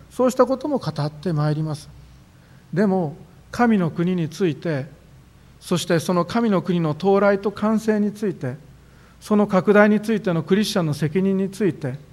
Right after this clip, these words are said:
牧師は私の信仰生涯で一度もメッセージしなかっ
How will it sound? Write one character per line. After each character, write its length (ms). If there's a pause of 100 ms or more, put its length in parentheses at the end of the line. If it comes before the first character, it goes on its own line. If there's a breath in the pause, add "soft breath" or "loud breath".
(520 soft breath)
牧 340
師 140
は 100
私 380
の 120
信 280
仰 200
生 300
涯 220
で 180 (160)
一 340
度 140
も 100
メ 140
ッ 40
セ 200
ー 40
ジ 120
し 160
な 140
か 120
っ 60